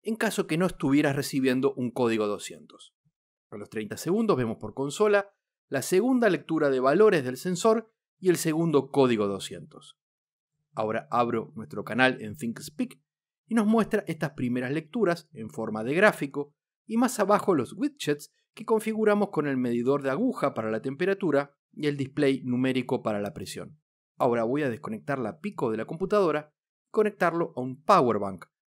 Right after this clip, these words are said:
Como el código lo llamamos main punto P I, al recibir energía, comenzará a ejecutar el programa y transmitir la información. Lo dejaremos transmitiendo un tiempo para luego tener mayor cantidad de lecturas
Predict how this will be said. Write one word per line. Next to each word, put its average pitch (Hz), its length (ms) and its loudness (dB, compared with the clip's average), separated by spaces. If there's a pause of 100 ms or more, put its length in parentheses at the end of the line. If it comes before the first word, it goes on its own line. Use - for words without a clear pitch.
(320)
Como 107 220 -14
el - 100 -16
código 196 400 6
lo 107 100 0
llamamos 139 500 -2
main 139 520 0
punto 135 300 -4
P 185 100 2
I, 135 280 -2 (220)
al 160 140 -6
recibir 147 500 -4
energía, 143 680 -4 (220)
comenzará 196 580 2
a 110 80 -4
ejecutar 117 520 -6
el 135 100 -4
programa 139 520 0 (160)
y 214 100 -10
transmitir 156 480 0
la 123 80 2
información. 101 540 -8 (460)
Lo 117 120 -6
dejaremos 143 420 -4
transmitiendo 123 480 -6
un 170 120 -6
tiempo 139 420 -2 (320)
para 233 140 -2
luego 226 240 2
tener 180 180 -2
mayor 165 340 -4
cantidad 139 360 -2
de 139 100 -2
lecturas 151 540 -2